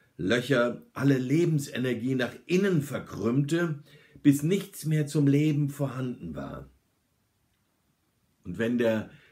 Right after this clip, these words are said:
letzte Mensch gegangen sein würde, sagten alte Berechnungen,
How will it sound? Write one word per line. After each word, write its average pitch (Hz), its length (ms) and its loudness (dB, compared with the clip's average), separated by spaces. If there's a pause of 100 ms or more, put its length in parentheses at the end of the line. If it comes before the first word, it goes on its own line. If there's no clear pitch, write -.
(120)
letzte - 420 -2
Mensch 143 480 -2
gegangen 104 480 -4
sein 110 340 -2
würde, 113 580 -2
sagten 110 440 -8
alte 117 360 -6
Berechnungen, 113 920 -4